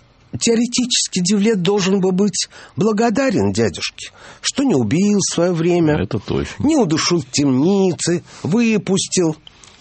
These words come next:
Speaker 1: Ничего его не смутило, хотя, может быть, немножко смутило.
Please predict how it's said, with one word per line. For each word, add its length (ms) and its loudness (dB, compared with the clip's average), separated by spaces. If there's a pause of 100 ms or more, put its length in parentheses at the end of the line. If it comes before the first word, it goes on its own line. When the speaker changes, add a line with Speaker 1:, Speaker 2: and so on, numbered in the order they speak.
(260)
Speaker 1:
Ничего 380 2
его 100 4
не 120 2
смутило, 580 0 (220)
хотя, 240 0
может 320 0
быть, 160 -6
немножко 340 0
смутило. 540 -4